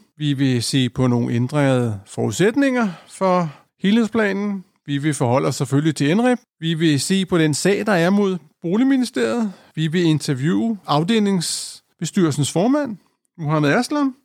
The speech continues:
Vi vil, øh, vi vil selvfølgelig se på salget, og så vil der sikkert også komme en masse afsnit, som vi finder på, mens vi laver denne her serie.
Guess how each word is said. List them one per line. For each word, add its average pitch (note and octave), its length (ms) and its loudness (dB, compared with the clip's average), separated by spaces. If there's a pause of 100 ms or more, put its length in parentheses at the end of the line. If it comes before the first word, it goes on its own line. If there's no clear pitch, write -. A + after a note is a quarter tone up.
(160)
Vi F#3+ 120 0
vil, E3 420 2
øh, B2 460 0 (160)
vi D#3 80 -6
vil C#3 120 -4
selvfølgelig F3 360 0
se G#3 180 2
på F#3 140 0
salget, A3 440 0 (140)
og A#2 100 -8
så C3+ 100 0
vil C#3 120 0
der C3 80 2
sikkert C3+ 280 0
også A#2+ 160 -2
komme B2+ 220 0
en B2+ 80 2
masse A#2+ 200 2
afsnit, F3 360 0
som F3 200 -2
vi D3+ 60 -2
finder D3+ 240 -2
på, C#3 220 -2
mens - 400 -8
vi C3 260 -4 (260)
laver A#2 480 -2
denne A#2+ 280 -4
her A#2 220 -6
serie. - 420 -6